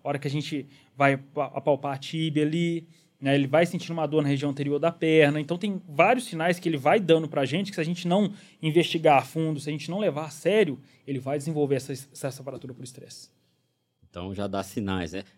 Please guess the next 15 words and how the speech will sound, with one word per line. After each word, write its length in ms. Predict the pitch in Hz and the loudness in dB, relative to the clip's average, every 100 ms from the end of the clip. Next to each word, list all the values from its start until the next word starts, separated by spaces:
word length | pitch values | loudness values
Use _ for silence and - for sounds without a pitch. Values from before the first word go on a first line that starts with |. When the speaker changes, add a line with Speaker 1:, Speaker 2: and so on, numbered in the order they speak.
| _ | _
Speaker 2:
Por 120 | - 123 | 0 2
isso 100 | 147 | 2
o 60 | |
calendário 640 | 139 139 123 107 110 110 113 | 4 4 6 4 4 4 0
com 140 | - | -4
muitos 380 | 92 104 131 107 | -6 -4 -2 0
jogos, 640 | 95 101 101 104 98 - - | 2 2 2 -2 -8 -14 -20
você 260 | 92 92 90 | -12 -8 -10
que, 180 | _ _ _ - | _ _ _ -4
torcedor 500 | 113 123 104 117 101 | 0 2 4 4 4
que 160 | - | -2
quer 260 | - 107 107 | 0 2 2
que 80 | - | 0
o 100 | 92 | -4
seu 420 | - 107 98 95 | -4 -6 -6 -8